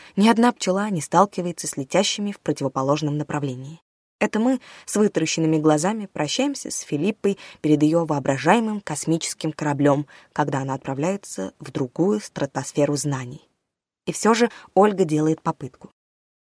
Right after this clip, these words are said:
«А правда, что все наши клетки постоянно обновляются?» «Да,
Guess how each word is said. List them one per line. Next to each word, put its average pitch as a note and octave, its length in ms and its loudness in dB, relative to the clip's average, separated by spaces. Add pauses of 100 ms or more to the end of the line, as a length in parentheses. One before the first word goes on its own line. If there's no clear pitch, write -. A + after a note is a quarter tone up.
(220)
«А - 80 0
правда, A#3 400 4 (360)
что - 180 -6
все - 160 -2
наши F3+ 240 2
клетки B3+ 500 0 (240)
постоянно D4 520 6
обновляются?» A#3+ 680 2 (1120)
«Да, D3+ 320 2